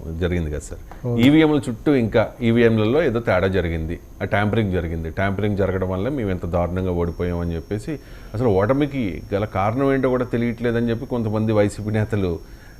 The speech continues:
Speaker 1: టెన్షన్ పడుతున్న పరిస్థితి ఇప్పటికీ కూడా, మేము ఎందుకు ఓడిపోయాం అనే దాని మీద. So ఈవీఎంల చుట్టూ జరుగుతోన్న రాజకీయం, ఇప్పుడు మళ్ళీ,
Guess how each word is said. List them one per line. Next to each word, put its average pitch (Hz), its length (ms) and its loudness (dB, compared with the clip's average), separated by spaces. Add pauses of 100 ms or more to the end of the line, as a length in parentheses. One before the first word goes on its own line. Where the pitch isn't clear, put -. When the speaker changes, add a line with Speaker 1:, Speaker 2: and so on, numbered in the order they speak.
(160)
Speaker 1:
టెన్షన్ 113 320 2
పడుతున్న 107 360 2
పరిస్థితి 87 460 -2
ఇప్పటికీ 117 280 -2
కూడా, 101 160 0
మేము 98 220 2
ఎందుకు 98 260 0
ఓడిపోయాం 90 400 0
అనే 82 160 -2
దాని 78 180 -4
మీద. 73 200 -8 (500)
So 120 60 0
ఈవీఎంల 120 440 2 (120)
చుట్టూ 113 200 -6
జరుగుతోన్న 98 520 -2
రాజకీయం, 80 460 -8 (300)
ఇప్పుడు 131 520 2 (120)
మళ్ళీ, 107 460 2